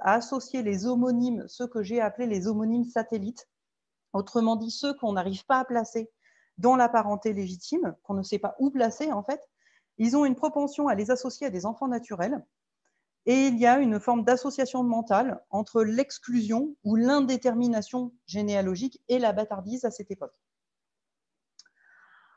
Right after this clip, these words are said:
Enfin, la bâtardise, euh,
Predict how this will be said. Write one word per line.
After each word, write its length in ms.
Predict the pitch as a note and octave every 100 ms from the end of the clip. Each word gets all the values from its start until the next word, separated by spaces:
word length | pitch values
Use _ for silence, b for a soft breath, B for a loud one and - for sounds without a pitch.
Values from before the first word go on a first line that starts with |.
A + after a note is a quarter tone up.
| -
Enfin, 600 | B3+ C4 C#4+ D#4 F4+ F4+ _ _ -
la 180 | A3 A#3+
bâtardise, 840 | C4+ C4+ B3+ B3 C#4 C4 F#3+ F3 -
euh, 1300 | F3+ F3+ F3 F3 E3+ E3 E3 D#3+ D#3+ D#3+ - - -